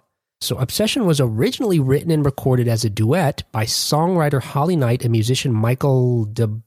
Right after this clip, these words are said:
I'm gonna say, in nineteen eighty-three. Now, their, their version actually does appear in a film, A Night in Heaven, during a scene where, with, in which Christopher Atkins bumps and grinds, this is from Wikipedia,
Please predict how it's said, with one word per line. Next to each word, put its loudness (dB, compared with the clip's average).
I'm -4
gonna -20
say, -10
in 2
nineteen 0
eighty-three. 0
Now, -2
their, 2
their 0
version 2
actually -2
does 2
appear 0
in 0
a -4
film, -2
A 0
Night 0
in 0
Heaven, -2
during 2
a 2
scene 2
where, 2
with, 0
in 2
which 2
Christopher -2
Atkins 0
bumps -2
and 2
grinds, 0
this -2
is -6
from -8
Wikipedia, -8